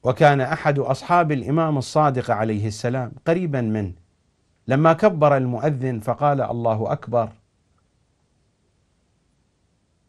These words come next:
قال هذا الصحابي صاحب الإمام:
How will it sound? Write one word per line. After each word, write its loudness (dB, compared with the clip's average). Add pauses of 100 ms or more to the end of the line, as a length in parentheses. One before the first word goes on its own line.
(540)
قال 8
هذا 10
الصحابي 2
صاحب 4
الإمام: 0